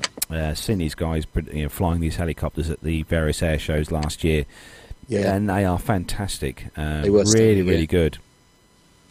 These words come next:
Speaker 1: Uh,
Speaker 2: Yeah.
Speaker 1: great, great to see that, you know, great to see these, um, you know, doing their displays and that. But, uh, no, it's relatively
Speaker 2: Absolutely.
Speaker 1: new, actually. This first flew in two thousand and nine.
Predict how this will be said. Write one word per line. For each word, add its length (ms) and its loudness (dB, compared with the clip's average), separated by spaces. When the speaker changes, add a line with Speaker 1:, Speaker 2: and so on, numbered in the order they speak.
Speaker 1:
Uh, 100 4
Speaker 2:
Yeah. 80 4
Speaker 1:
great, 360 0
great 220 2
to 80 -6
see 240 0
that, 100 0
you 140 -2
know, 60 -2
great 200 -2
to 60 -6
see 180 -2
these, 300 -4
um, 340 -6
you 140 -6
know, 160 -4
doing 220 -4
their 100 -8
displays 500 -6
and 80 -10
that. 220 -10
But, 360 -10
uh, 180 -2
no, 140 4
it's 180 4
relatively 380 4
Speaker 2:
Absolutely. 160 6
Speaker 1:
new, 60 6
actually. 380 0
This 260 -4
first 280 0
flew 180 2
in 120 2
two 220 0
thousand 340 -2
and 140 -4
nine. 420 -4